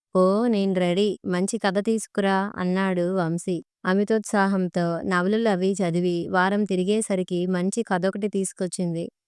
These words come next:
వెంటనే చదివేశాడు వంశీ. "ఇదేం కథ? చెత్త కథ. ఇందులో మొదటి నుంచి చివరిదాకా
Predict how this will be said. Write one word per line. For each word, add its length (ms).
వెంటనే 440
చదివేశాడు 680
వంశీ. 440
"ఇదేం 360
కథ? 220
చెత్త 300
కథ. 260
ఇందులో 420
మొదటి 380
నుంచి 240
చివరిదాకా 760